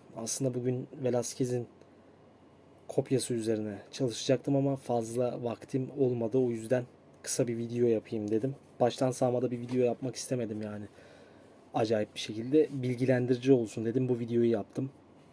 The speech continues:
Ee, dediğim gibi yani umarım keyif almışsınızdır. Yine yorumlarda belirtin. Başka neleri görmek istiyorsunuz? Yine aklımda unutmuyorum. Sevgili bir takipçimiz dedi ki John Constable'ın, e, kopyasını çalışın.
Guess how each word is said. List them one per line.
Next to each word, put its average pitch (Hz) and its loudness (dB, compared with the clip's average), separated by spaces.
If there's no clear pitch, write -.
Ee, 120 -8
dediğim 127 4
gibi 120 0
yani 117 4
umarım 120 0
keyif 120 0
almışsınızdır. 117 0
Yine 123 4
yorumlarda 117 2
belirtin. 117 2
Başka 113 0
neleri 113 0
görmek 107 2
istiyorsunuz? 120 -4
Yine 127 2
aklımda 120 0
unutmuyorum. 120 -2
Sevgili 120 0
bir - -14
takipçimiz 117 -4
dedi 117 0
ki 120 0
John 117 2
Constable'ın, 113 -2
e, - -12
kopyasını 120 0
çalışın. 113 -4